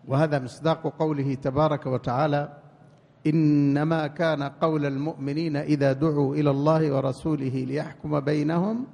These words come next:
أن يقولوا سمعنا وأطعنا". فكنا رضوان الله تعالى عليهن كنا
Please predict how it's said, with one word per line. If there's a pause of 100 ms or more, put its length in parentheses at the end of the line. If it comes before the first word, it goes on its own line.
(480)
أن
يقولوا (760)
سمعنا
وأطعنا". (1600)
فكنا (400)
رضوان
الله
تعالى (140)
عليهن (880)
كنا